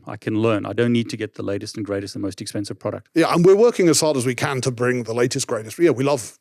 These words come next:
Speaker 2: we love Pi four. You know, we're putting, you know, just as we put an enormous amount of effort into maintaining compatibility with the older devices,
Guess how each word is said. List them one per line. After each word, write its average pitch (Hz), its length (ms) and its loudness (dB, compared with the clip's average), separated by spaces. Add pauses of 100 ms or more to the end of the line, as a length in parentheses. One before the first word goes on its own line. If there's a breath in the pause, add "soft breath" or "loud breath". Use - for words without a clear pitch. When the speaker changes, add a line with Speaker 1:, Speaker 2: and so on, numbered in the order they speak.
Speaker 2:
we 131 80 -4
love 123 180 -2
Pi - 180 -10
four. - 300 -10 (280 loud breath)
You 101 80 -10
know, 104 60 -6
we're 104 80 -10
putting, 110 580 -8
you 147 80 -8
know, 117 40 -8
just 120 240 -2
as 123 60 -8
we 113 100 -8
put 107 160 -10
an 101 80 -12
enormous 101 300 -14
amount 95 220 -14
of 85 60 -10
effort 82 260 -12
into 90 560 -12 (400 loud breath)
maintaining 113 440 -12
compatibility 110 640 -10
with 98 140 -16
the 95 80 -12
older 127 260 -8
devices, 151 480 0